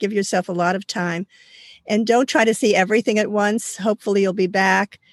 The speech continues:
I, even though it's compact, you wanna feel the place. Each pre-, as we mentioned, each area is different, so you can spend time in one area and,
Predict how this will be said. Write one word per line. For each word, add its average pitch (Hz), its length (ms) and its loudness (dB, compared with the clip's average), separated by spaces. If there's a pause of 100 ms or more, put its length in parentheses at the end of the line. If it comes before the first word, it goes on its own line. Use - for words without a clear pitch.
(420)
I, 190 240 0
even 220 220 0
though 208 100 4
it's 202 160 -2
compact, 202 640 0
you 190 100 0
wanna 185 200 0
feel 233 280 2
the 220 120 0
place. 214 720 -2
Each - 340 -6
pre-, 196 280 0
as 196 200 -2
we 170 140 -4
mentioned, 190 380 -2
each 185 220 -2
area 185 320 2
is 185 160 -2
different, 208 460 -2 (480)
so 180 400 2
you 185 160 2
can 180 140 -2
spend 185 360 0
time 180 300 0
in 170 140 -2
one 165 120 -2
area 165 360 2 (160)
and, 151 200 -6